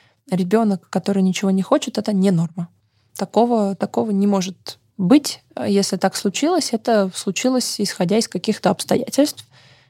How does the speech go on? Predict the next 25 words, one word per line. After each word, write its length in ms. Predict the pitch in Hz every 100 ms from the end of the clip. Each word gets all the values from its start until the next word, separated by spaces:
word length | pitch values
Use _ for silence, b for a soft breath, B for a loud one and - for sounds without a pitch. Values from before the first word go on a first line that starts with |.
| -
И, 440 | 208 208 196 202 -
как 180 | 185
правило, 520 | - 202 262 262 226 208
эта 220 | 214 214
ситуация 640 | 202 175 196 220 - 202 190 _ _ _ _
поправима. 600 | 214 - 180 165 165 170 _ _ _ _ _ -
Есть, 460 | 185 208 202 - -
э, 360 | 175 180 180 170
там, 640 | 185 180 185 180 196 190 240 190
даже 220 | 180 -
такие 280 | - - 190
не 280 | 180 185 b b b b b b
известные 500 | - 208 202 202 185
примеры 360 | 175 190 214 269
в 40 |
образовании. 500 | 214 190 185 185 180
Есть 100 | 185
школа 220 | - 185 185
Саммерхилл, 460 | - 240 247 -
такая 260 | 185 - 185
дем-, 260 | 190 185 247
демократичная 640 | 190 185 190 180 185 - 190
школа, 320 | - 285 269
где 220 | 175 190
дети, 400 | 185 202 - 185